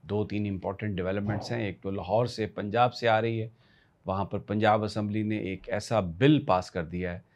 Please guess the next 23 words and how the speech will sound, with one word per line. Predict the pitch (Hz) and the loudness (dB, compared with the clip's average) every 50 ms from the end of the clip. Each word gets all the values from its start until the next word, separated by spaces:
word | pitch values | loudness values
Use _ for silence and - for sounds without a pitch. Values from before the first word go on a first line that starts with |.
| _ _ _ _ - | _ _ _ _ -12
جس | 104 95 - | -12 -8 -2
کے | - 110 | -2 -2
نتیجے | 104 101 85 101 101 95 107 107 | -2 -2 -4 -4 -4 -2 -2 -2
میں | 104 107 104 104 104 | -2 -2 -2 -4 -6
جو | 95 - 104 101 98 98 98 98 87 87 - - | -6 -6 -6 -6 -6 -6 -6 -6 -8 -10 -10 -6
جرنلسٹ | - 104 104 113 113 107 - - - | -4 -2 -2 0 -2 -2 -6 -6 -8
ہیں، | 101 95 95 95 92 90 - _ _ _ _ _ 101 | -8 -6 -6 -8 -10 -12 -14 _ _ _ _ _ -10
یوٹیوبرز | 101 101 95 - 104 104 98 95 110 101 90 95 | -8 -8 -6 -4 -4 -4 -2 -2 -2 -2 -2 -6
ہیں، | 95 95 95 92 82 85 | -6 -6 -6 -8 -6 -2
ویلاگرز | 117 123 117 117 107 104 95 107 104 92 90 | -2 0 2 2 2 2 0 -2 -4 -6 -6
ہیں، | 87 85 80 85 _ _ _ _ - _ _ _ _ - | -8 -10 -10 -12 _ _ _ _ -20 _ _ _ _ -12
آ، | - 87 87 90 90 90 90 - - _ - | -8 -6 -6 -4 -4 -4 -6 -8 -8 _ 0
ان | 143 151 170 160 | 2 4 4 4
کو | 170 139 123 110 101 92 | 4 4 4 4 2 0
سزا | 92 - 117 117 120 120 120 117 98 | -2 -2 -2 2 4 4 4 4 4
دینے | 113 107 107 107 | 2 0 0 -2
کا | 95 104 | -2 -4
پروسیس | - - 95 98 98 - 104 98 | -4 -2 -4 -4 -2 -4 -8 -8
سپیڈ | - - - 107 107 95 101 | -8 -8 -6 -6 -4 -4 -4
اپ | 92 92 | -4 -4
ہو | 90 82 | -8 -10
جائے | 82 80 76 73 | -10 -12 -14 -14
گا۔ | 76 78 | -16 -18